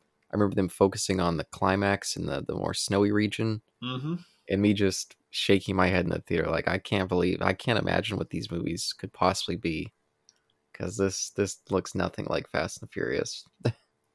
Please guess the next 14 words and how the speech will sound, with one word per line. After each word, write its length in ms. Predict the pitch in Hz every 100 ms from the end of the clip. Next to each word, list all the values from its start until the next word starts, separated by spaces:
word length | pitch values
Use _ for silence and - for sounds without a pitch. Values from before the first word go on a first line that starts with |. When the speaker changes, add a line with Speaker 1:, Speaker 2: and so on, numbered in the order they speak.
| _ - 113
Speaker 1:
But, 240 | 80 - - _ _ _ _ _ _ _ _ _ _ _ _ _ _ _ _
but 100 | 110
hey, 200 | 139 117
I 60 | 104
mean, 300 | 107 104 98
they've 180 | 101
been 100 | 101
in 100 | 107
this 200 | 104 -
mode 180 | 101 104
for 140 | - 95
so 220 | - 98
long 320 | 98 98 95
that 160 | 92